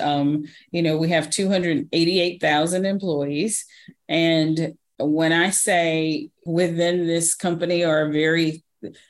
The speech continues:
there, there are a number of small businesses and medium-sized businesses. Um, that's what I mean when I say collaboration is necessary,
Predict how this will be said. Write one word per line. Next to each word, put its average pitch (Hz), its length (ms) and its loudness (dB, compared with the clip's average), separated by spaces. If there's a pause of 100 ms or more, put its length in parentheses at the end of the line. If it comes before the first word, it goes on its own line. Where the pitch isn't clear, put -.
(180)
there, 175 340 0
there 160 340 0
are - 220 -4
a 175 80 0
number 180 560 0
of 165 220 -2
small 170 540 0
businesses 196 920 0
and 165 400 0
medium-sized 190 920 2
businesses. 214 840 -2 (400)
Um, 165 440 0 (580)
that's 175 500 -2
what 190 200 2
I 156 100 0
mean 165 300 0
when 156 160 0
I 156 80 0
say 160 300 -2
collaboration 147 800 0
is 135 180 -6
necessary, 139 580 -2